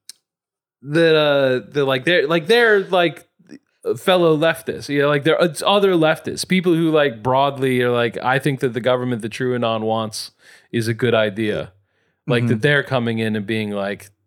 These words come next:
Speaker 1: 'cause they're all, uh, like, tradesmen and stuff.
Speaker 2: Yeah, yeah.
Speaker 1: They're involved in, like, you know, they're like, I, you know, one of the guys, like, I done a demolition job. This is some information about that I can bring to bear,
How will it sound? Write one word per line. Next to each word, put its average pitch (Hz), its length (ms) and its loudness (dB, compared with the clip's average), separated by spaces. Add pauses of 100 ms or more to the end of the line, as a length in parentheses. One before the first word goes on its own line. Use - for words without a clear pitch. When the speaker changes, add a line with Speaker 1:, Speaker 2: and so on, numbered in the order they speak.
(420)
Speaker 1:
'cause 190 160 2
they're 214 200 4
all, 175 480 4
uh, 120 840 0 (640)
like, 123 360 -4
tradesmen 117 500 -2
and 95 140 -14
stuff. - 380 -12 (160)
Speaker 2:
Yeah, 156 220 4
yeah. 117 340 -4
Speaker 1:
They're 131 120 0
involved 127 500 0
in, 107 260 -4
like, 117 220 -4
you 123 80 -4
know, 98 160 -2
they're 101 280 -6 (120)
like, 101 380 -6
I, 110 180 -6
you 110 200 -6
know, 110 180 -10
one 113 140 -4
of 110 40 -4
the 110 120 -4
guys, 107 220 -2
like, 104 160 -6
I 107 220 -2 (220)
done 113 220 -2
a 113 60 0
demolition 117 580 -4
job. 117 480 -2 (580)
This 107 160 -6
is 107 320 -8 (640)
some 113 140 -2
information 117 520 -2
about 117 260 0
that 117 200 0
I 113 80 -2
can 117 160 -6
bring 120 220 -4
to 117 40 -4
bear, 117 460 0